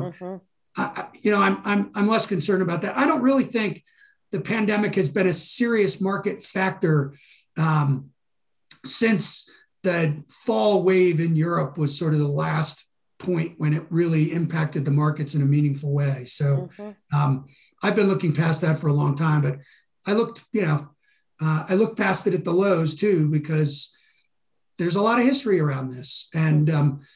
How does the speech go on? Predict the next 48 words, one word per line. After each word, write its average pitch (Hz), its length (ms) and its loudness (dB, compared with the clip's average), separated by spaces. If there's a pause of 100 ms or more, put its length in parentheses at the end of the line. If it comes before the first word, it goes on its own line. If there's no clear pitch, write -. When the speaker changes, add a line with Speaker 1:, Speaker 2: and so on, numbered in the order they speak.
(160)
Speaker 2:
you 135 80 -4
know, 151 100 0
the 160 60 0
market 202 300 0
was 185 100 -2
not 220 220 -2
going 190 220 2
down 165 220 2
in 147 80 2
nineteen 151 360 0
eighteen 143 380 0
during 139 200 0
the 135 60 -2
Spanish 139 440 -4
flu, 139 180 -2
it 139 60 -4
was - 100 -12
going 165 280 0
up. - 220 -6 (220)
Um, 135 380 -2 (580)
we 151 140 4
had 151 100 4
already 170 260 4
entered 190 300 2
into 160 220 2
the 143 100 2
war 143 300 2
and 135 100 -2
had 170 180 -2
our 151 120 0
sell-off. 143 600 -4
And 127 180 -6 (520)
so, 147 140 -4
Speaker 1:
Mm-hmm. 135 520 -8
Speaker 2:
um, 127 240 -6 (380)
Speaker 1:
And 190 100 -2
Speaker 2:
it's 220 80 2
Speaker 1:
that 262 40 4
was 254 100 6
that - 160 6
Speaker 2:
awful, 254 260 2
you 233 140 4
know, 226 160 4
it's 220 140 2
an 226 60 4
awful 240 300 2
thing, 196 420 0
but 165 280 -2